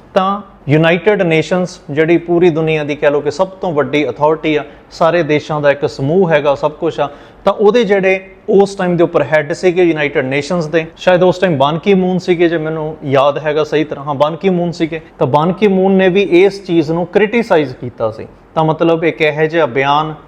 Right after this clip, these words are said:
ਇੰਡੀਅਨ ਇੱਕ ਨੇਤਾ ਦੁਆਰਾ ਕਿ ਜਿਹਦੇ 'ਚ ਯੂਨਾਈਟਿਡ ਨੇਸ਼ਨਸ ਨੂੰ ਵੀ ਇਨਵੋਲਵ ਹੋਣਾ ਪਿਆ। ਤੇ ਗੱਲ ਸਿਰਫ ਇੱਥੇ ਹੀ ਖਤਮ ਨਹੀਂ ਹੁੰਦੀ। ਉਸ ਤੋਂ ਬਾਅਦ ਮੁੰਬਈ ਦੇ ਵਿੱਚ, ਮਹਾਰਾਸ਼ਟਰ ਦੇ ਵਿੱਚ ਵੀ ਪਾਰਟੀ ਆ ਸਮਾਜਵਾਦੀ ਪਾਰਟੀ, ਤੇ ਉਹਦੇ ਇੱਕ ਲੀਡਰ ਨੇ, ਉਹਨਾਂ ਦੇ ਲੀਡਰ ਦਾ ਨਾਮ ਹੈਗਾ ਅਬੂ ਆਜ਼ਮੀ।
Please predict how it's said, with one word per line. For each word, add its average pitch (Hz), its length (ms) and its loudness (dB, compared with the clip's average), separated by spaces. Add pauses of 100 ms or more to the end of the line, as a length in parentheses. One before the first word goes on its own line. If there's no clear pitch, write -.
ਇੰਡੀਅਨ 156 400 0
ਇੱਕ 147 180 -4
ਨੇਤਾ 139 420 0
ਦੁਆਰਾ 147 320 2
ਕਿ 147 140 -2
ਜਿਹਦੇ 151 260 -2
'ਚ 139 100 -6
ਯੂਨਾਈਟਿਡ 147 440 0
ਨੇਸ਼ਨਸ 143 440 -4
ਨੂੰ 147 220 -2
ਵੀ 170 120 4
ਇਨਵੋਲਵ 143 440 0
ਹੋਣਾ 151 220 -6
ਪਿਆ। 139 200 -6 (400)
ਤੇ 180 80 0
ਗੱਲ 170 180 2
ਸਿਰਫ 185 260 -2
ਇੱਥੇ 190 200 -2
ਹੀ 226 60 2
ਖਤਮ 202 280 0
ਨਹੀਂ 185 140 -6
ਹੁੰਦੀ। 170 220 -4 (240)
ਉਸ 196 220 2
ਤੋਂ 196 120 -4
ਬਾਅਦ 139 180 0 (200)
ਮੁੰਬਈ 165 360 4
ਦੇ 226 140 4
ਵਿੱਚ, - 240 0
ਮਹਾਰਾਸ਼ਟਰ 160 580 0
ਦੇ 190 120 0
ਵਿੱਚ 185 240 -2
ਵੀ 185 100 2
ਪਾਰਟੀ 165 440 2
ਆ 165 60 2
ਸਮਾਜਵਾਦੀ 151 580 -2
ਪਾਰਟੀ, 147 420 -2 (280)
ਤੇ 180 60 0
ਉਹਦੇ 190 320 4
ਇੱਕ - 120 -2
ਲੀਡਰ 160 400 2
ਨੇ, 175 180 -4 (300)
ਉਹਨਾਂ 214 200 4
ਦੇ 220 80 4
ਲੀਡਰ 185 400 2 (540)
ਦਾ 151 100 2
ਨਾਮ 156 260 0
ਹੈਗਾ 175 320 2
ਅਬੂ 165 260 2
ਆਜ਼ਮੀ। 156 400 0